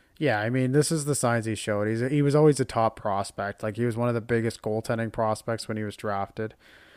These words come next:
And the Canucks came with a game plan, and I know Leafs fans and Leafs media always tend to, anytime they win, it's all about the Leafs. Anytime they lose, it's all the Leafs' fault. To me, those two games against Vancouver were just, Vancouver had a really good game plan, and they got good goaltending.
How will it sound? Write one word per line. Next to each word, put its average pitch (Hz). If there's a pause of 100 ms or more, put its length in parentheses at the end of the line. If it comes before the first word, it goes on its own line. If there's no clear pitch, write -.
(260)
And 123 (240)
the 156
Canucks 214
came 180
with 151
a 123
game 113
plan, 107
and 107
I 120
know 131
Leafs 123
fans 127
and 117
Leafs 123
media 117
always 120
tend 117
to, 113 (300)
anytime 147
they 139
win, 127
it's 123
all 120
about 123
the 117
Leafs. 117
Anytime 117
they 113
lose, 120
it's 107
all 110
the 110
Leafs' 113
fault. 101 (880)
To 156
me, 196
those 160
two 160
games 139
against 127
Vancouver 110
were 107
just, 113
Vancouver 147
had 143
a 131
really 127
good 127
game 117
plan, 131
and 120
they 120
got 123
good 131
goaltending. 95